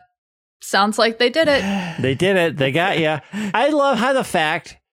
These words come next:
Speaker 2: that for a very long time since it came out on March thirty-first, people couldn't decide if it was a joke or not.
Speaker 3: Oh, I a million percent thought it was an April Fool's joke.
Speaker 2: Because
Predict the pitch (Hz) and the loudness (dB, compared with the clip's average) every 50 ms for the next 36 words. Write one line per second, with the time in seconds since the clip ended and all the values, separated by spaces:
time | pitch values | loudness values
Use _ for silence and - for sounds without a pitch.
0 | _ _ _ _ _ _ - 131 151 151 151 151 139 123 - - 143 147 147 139 | _ _ _ _ _ _ -6 -2 0 0 2 0 0 -4 -6 -6 -4 -2 0 0
1 | 131 120 135 143 143 160 180 180 170 156 143 131 135 127 - 127 131 127 127 127 | 0 0 0 0 0 0 0 0 0 0 0 -2 -2 -4 -4 -4 -2 -2 -2 -2
2 | 113 - 131 110 120 131 131 - - 131 131 135 139 131 127 123 123 127 - - | -2 -4 -4 -4 -4 -6 -6 -4 -4 -2 -2 0 0 0 0 0 -2 -2 -2 -4
3 | 120 117 117 117 117 117 120 120 107 - - 135 127 131 123 - - 120 117 123 | -4 -2 -2 0 0 0 0 -2 -2 -2 -2 -2 -2 -2 -2 -2 -2 -2 -2 -2
4 | 120 - - _ _ 143 147 - - 135 - - 151 147 147 139 - 143 117 - | -4 -6 -10 _ _ -2 -2 -2 -2 -6 -4 -2 -2 -2 -2 -2 -4 -4 -2 0
5 | 131 123 117 117 117 117 104 127 117 92 113 104 104 90 - 104 101 101 - - | 0 0 0 0 -2 -2 -2 -2 -4 -4 -4 -6 -6 -6 -4 -4 -4 -4 -4 -6
6 | - 78 73 73 - 185 180 160 - - 139 143 143 139 151 151 - 135 135 139 | -8 -8 -6 -4 -2 0 2 2 2 4 4 4 4 4 2 2 2 2 2 2
7 | 127 123 139 135 143 147 151 160 165 - 156 143 - - 139 131 - - 127 117 | 4 4 4 4 4 4 4 2 2 2 0 2 2 2 0 0 2 2 2 2
8 | 120 120 120 120 110 127 104 80 107 110 - 117 107 - - 107 110 110 107 - | 4 4 4 2 2 2 2 2 2 2 2 0 0 0 -2 -2 -2 -2 -2 -2
9 | 107 107 101 110 - - _ _ _ _ _ _ _ _ _ _ _ _ 180 175 | -2 -2 -2 -4 -6 -10 _ _ _ _ _ _ _ _ _ _ _ _ -2 -2
10 | - - 180 196 196 196 180 139 | 0 0 0 2 2 2 0 -2